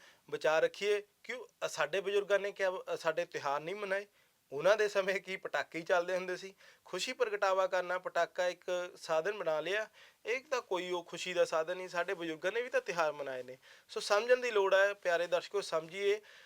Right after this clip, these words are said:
ਵਿਨਾਸ਼ ਦੇ ਵੱਲ ਅਸੀਂ ਵੱਧ ਰਹੇ ਹਾਂ ਦਿਨ ਪ੍ਰਤੀ ਦਿਨ, ਬਚੀਏ, ਅਵੇਅਰਨੈਸ ਜਿਹੜੀ ਉਹ ਫੈਲਾਈਏ। ਆਓ ਜੀ,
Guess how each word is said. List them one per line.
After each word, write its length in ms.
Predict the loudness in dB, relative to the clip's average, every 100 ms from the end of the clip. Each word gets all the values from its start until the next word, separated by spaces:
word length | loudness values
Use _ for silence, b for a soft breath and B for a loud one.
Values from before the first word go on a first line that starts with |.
| B -2
ਵਿਨਾਸ਼ 420 | 4 4 4 2
ਦੇ 120 | -2 0
ਵੱਲ 240 | 2 0
ਅਸੀਂ 160 | -2 6
ਵੱਧ 240 | 8 8
ਰਹੇ 180 | 8 6
ਹਾਂ 140 | 4
ਦਿਨ 200 | 0 -4
ਪ੍ਰਤੀ 320 | -4 -6 -6
ਦਿਨ, 240 | -8 -8 -10 _ -4
ਬਚੀਏ, 520 | 2 2 2 -4 -4 -6 -8
ਅਵੇਅਰਨੈਸ 520 | -2 2 2 2 -2
ਜਿਹੜੀ 280 | -8 -10 -6
ਉਹ 240 | -4 -4 -6 b b
ਫੈਲਾਈਏ। 500 | -4 2 2 0 -10 -12 b b
ਆਓ 180 | 0 2
ਜੀ, 220 | 2 -2